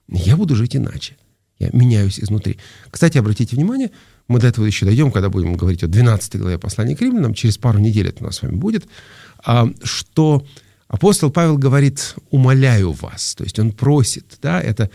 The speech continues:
настойчивая просьба, это мольба, обращённая к людям. «Умоляю вас, предоставьте, э, предоставьте тела свои» и так далее. Будем с вами говорить об этом. По закону формулировка другая. Это не «умоляю», а это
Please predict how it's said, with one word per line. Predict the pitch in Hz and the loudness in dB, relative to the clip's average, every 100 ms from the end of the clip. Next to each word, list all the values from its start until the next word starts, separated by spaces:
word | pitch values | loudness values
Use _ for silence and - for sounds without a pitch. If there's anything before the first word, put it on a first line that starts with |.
| - _ _ | -14 _ _
настойчивая | 80 - 185 147 127 | -8 0 0 2 0
просьба, | 107 139 143 101 | 0 -2 -2 -4
это | 101 101 | -2 0
мольба, | 120 123 151 | 2 2 2
обращённая | 113 98 165 175 156 - - - | 0 -2 0 0 -2 -6 -20 -4
к | 139 | 0
людям. | 107 92 | 2 2
«Умоляю | 98 170 170 | 2 4 2
вас, | 107 147 - - - _ | 2 -2 -2 -12 -20 _
предоставьте, | - 95 135 131 - | -4 0 0 -2 -4
э, | 107 107 101 | -2 0 0
предоставьте | 95 104 104 139 120 | -2 -2 0 2 0
тела | 104 110 123 | 0 2 2
свои» | 104 98 | 2 2
и | |
так | 123 | 2
далее. | 113 80 | 0 -2
Будем | 92 117 113 | -2 0 0
с | 104 | 0
вами | 95 90 - - _ | 0 -2 -6 -20 _
говорить | 113 131 127 | 2 4 2
об | 95 85 | -2 -6
этом. | - - - - - - | -12 -20 -20 -20 -20 -2
По | 143 | 0
закону | 127 135 - 285 262 | 2 0 0 0 0
формулировка | - 104 104 135 202 208 | 0 0 2 2 0 0
другая. | 196 220 247 135 - - _ _ _ _ _ _ | -2 0 2 2 0 -8 _ _ _ _ _ _
Это | - 104 | -2 2
не | 120 | 4
«умоляю», | 143 147 175 208 139 95 - | 4 4 2 2 2 0 -2
а | 107 | -2
это | 110 135 | 0 -2